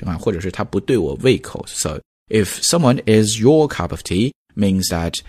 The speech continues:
he is to your liking 啊，他是你看得上眼儿的，你看对眼儿的。所以说这个戏啊，或者说这个 The Green Book is not his cup of tea, means he doesn't like The Green Book。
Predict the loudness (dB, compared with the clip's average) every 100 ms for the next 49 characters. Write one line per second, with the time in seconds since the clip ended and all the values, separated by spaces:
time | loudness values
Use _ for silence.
0 | -14 -6 -2 0 -2 -2 0 2 2 2
1 | 0 -2 -6 -8 -16 -12 -6 -6 -4 0
2 | 0 0 -4 _ -4 -4 -2 -2 0 2
3 | 0 -2 -4 -10 -6 -6 -4 -2 2 2
4 | 2 -4 -10 -12 _ _ _ -4 0 2
5 | 2 2 2 2 0 2 0 -2 -2 -2
6 | -2 0 0 0 -2 -4 -4 -2 2 2
7 | 4 2 2 -8 _ 0 2 2 2 0
8 | -2 -4 -4 -4 -6 -6 -8 -8 -10 _
9 | -2 2 2 0 -4 -10 -20 -10 -8 -4
10 | 2 4 4 0 2 0 -2 -8 -14 _
11 | -6 -6 -2 -4 -2 -4 -6